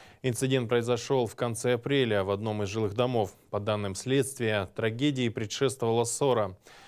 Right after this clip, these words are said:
Шестидесятилетний мужчина поскандалил с тридцативосьмилетней сожительницей и ударил ее по голове бутылкой. Женщина скончалась. Причиной смерти стала закрытая черепно-мозговая травма. Известно, что обвиняемый уже ранее был судим.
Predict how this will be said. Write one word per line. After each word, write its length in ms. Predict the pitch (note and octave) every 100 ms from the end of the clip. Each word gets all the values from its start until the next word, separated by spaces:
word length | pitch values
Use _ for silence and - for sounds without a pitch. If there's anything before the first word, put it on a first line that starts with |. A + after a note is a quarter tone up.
| -
Шестидесятилетний 760 | - D3 D3+ C#3 C#3+ C#3 C3+ C3+
мужчина 500 | C3 C3 - C#3 G#2+
поскандалил 680 | A2 G#2+ A#2+ A#2 A#2+ B2 G#2+
с 60 |
тридцативосьмилетней 1040 | - A#2+ G#2 - A2+ A2 B2 A2+ A#2 A2+ A2
сожительницей 760 | - G#2+ A#2+ B2+ C#3 C3+ C#3+ C#3
и 120 | D3+
ударил 420 | D3+ C3 A#2+ B2
ее 120 | A#2+
по 140 | G#2 A#2+
голове 340 | B2 A#2 G#2
бутылкой. 600 | F#2+ A2+ C3+ A2 G#2+ F#2+ G2 - - - -
Женщина 420 | B2 C#3 A#2+ C3
скончалась. 760 | A#2 C3+ C3 C#3 A#2 G2 - -
Причиной 380 | - G2+ A#2 G#2+
смерти 420 | F#2+ A#2+ A#2 A#2
стала 500 | G#2 - A2+ A#2 A2+ G2+
закрытая 580 | G#2 A#2 C3+ C3 A#2+ A#2
черепно-мозговая 880 | - A2+ G2+ G#2+ G2+ G2 G#2 G#2 F#2+
травма. 520 | - A#2 G#2+ G2 F#2+ - - - -
Известно, 540 | C3+ B2 C#3 C3 C3 A#2
что 340 | - B2 A#2
обвиняемый 800 | B2+ A#2+ B2+ A#2+ A2 A#2+ C3 B2+ A2+
уже 280 | C#3+ C3+ C#3+
ранее 360 | B2+ G2 F#2+
был 220 | F#2 G2+ F#2+
судим. 420 | A#2 G#2 G#2+